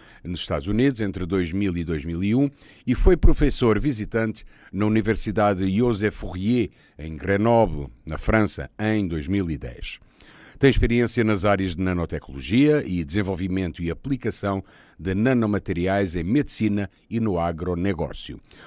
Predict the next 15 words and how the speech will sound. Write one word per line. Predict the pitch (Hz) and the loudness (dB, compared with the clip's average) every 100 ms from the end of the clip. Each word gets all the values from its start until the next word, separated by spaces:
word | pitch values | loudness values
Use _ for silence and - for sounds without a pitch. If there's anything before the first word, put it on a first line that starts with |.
| - - | -20 0
Orientou | 110 117 117 - 131 131 117 98 90 | 4 6 4 4 6 6 6 4 2
dezenas | 85 104 82 123 135 113 | 0 -2 2 2 4 2
de | 87 101 | 0 0
alunos | 95 120 113 | 2 2 0
de | 98 | 0
pós-graduação | - 98 82 90 76 71 - 107 107 - - - - | 0 0 0 -4 -4 -4 0 0 0 -4 -18 -20 -4
e, | 117 120 123 | 4 6 6
eh, | 90 87 | 2 -4
supervisionou | - - 143 101 98 80 85 101 101 - - | -2 0 0 0 -4 -6 -4 -2 -2 -8 -18
mais | 82 90 117 135 117 | -6 -2 0 0 -2
de | 90 | -4
sessenta | - 82 - 127 113 90 | -8 -6 -2 -2 -2 -4
estágios | 78 - 113 110 107 78 78 69 | -6 -4 0 2 2 0 -6 -6
de | 76 | -8
pós-doutoramento. | - 104 98 85 92 117 104 73 57 - | 0 2 2 0 -2 0 0 -2 -8 -16